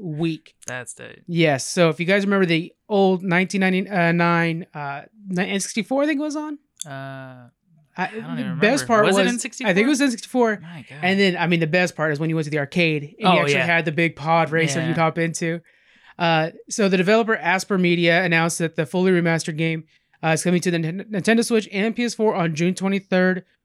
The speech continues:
Speaker 1: which is the, is tomorrow when you guys listen. I'm trying to remember dates and stuff. It's getting
Speaker 2: <laughs>
Speaker 1: tricky. Uh, the announcement came on their Twitter page with a brand new t-,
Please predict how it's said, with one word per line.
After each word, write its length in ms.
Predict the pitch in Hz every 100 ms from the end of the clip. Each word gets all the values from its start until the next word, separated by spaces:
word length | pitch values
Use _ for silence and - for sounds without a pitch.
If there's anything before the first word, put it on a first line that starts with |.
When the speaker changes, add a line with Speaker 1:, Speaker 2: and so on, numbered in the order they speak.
| _
Speaker 1:
which 380 | 170 175 170 - -
is 600 | 214 185 180 175 170 170
the, 200 | 165 147 _ _
is 180 | 214 -
tomorrow 520 | 165 175 160 143 151
when 140 | 170 170
you 60 | 160
guys 120 | 156
listen. 160 | 151
I'm 40 | 202
trying 140 | -
to 60 | 247
remember 260 | 170 143 127
dates 400 | 135 160 214 226
and 80 |
stuff. 240 | - 240 139
It's 80 | 160
getting 140 | 170
Speaker 2:
<laughs> 20 |
Speaker 1:
tricky. 380 | 135 208 165 220 _ _ _ _ _ -
Uh, 200 | 175 175
the 100 | 175
announcement 320 | 185 196 226
came 140 | 208 214
on 60 | 208
their 80 | 196
Twitter 220 | 202 202
page 380 | 214 208 220 - _ _
with 100 | - 175
a 60 |
brand 280 | 160 175 185
new 180 | 185 185
t-, 220 | - -